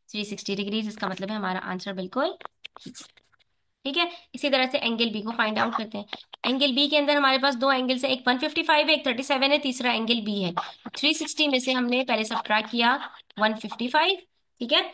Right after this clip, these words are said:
थ्री सिक्सटी माइनस वन फिफ्टी फ़ाइव इक्वल्स टू टू ज़ीरो फ़ाइव। और टू ज़ीरो फ़ाइव में से हमने फिर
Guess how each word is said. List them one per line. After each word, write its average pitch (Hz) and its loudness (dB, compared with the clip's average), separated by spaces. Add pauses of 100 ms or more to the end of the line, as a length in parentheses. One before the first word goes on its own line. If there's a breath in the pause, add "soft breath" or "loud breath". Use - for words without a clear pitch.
(180)
थ्री 254 0
सिक्सटी 269 -2
माइनस 233 0
वन 226 -2
फिफ्टी 240 -4
फ़ाइव 220 0
इक्वल्स 214 -4
टू 285 0 (1000)
टू 233 0
ज़ीरो 269 6
फ़ाइव। 285 4 (360 soft breath)
और 277 6
टू 349 2
ज़ीरो 359 4
फ़ाइव 285 4
में 262 0
से 262 0
हमने 240 0
फिर 254 2